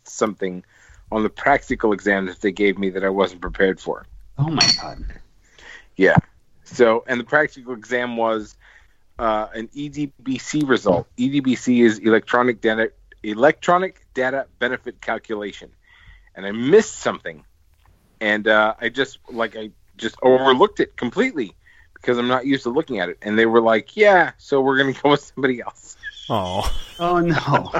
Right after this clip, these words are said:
Speaker 2: <laughs>
Speaker 3: That's too bad.
Speaker 1: That's fine, though. It's what it is.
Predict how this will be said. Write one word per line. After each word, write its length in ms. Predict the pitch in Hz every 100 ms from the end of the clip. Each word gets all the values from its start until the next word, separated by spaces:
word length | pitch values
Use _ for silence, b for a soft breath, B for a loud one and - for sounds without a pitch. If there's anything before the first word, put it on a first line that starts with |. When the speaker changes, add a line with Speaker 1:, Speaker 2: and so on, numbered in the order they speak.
| -
Speaker 2:
<laughs> 500 | 170 - - 143 -
Speaker 3:
That's 260 | 104 - -
too 140 | 101
bad. 400 | 92 92 92 98 B B B B B B B
Speaker 1:
That's 300 | - 185 170 -
fine, 440 | 120 113 113 107
though. 240 | 113 110 110
It's 160 | 131 -
what 140 | 113
it 100 | 95
is. 260 | 87 78 -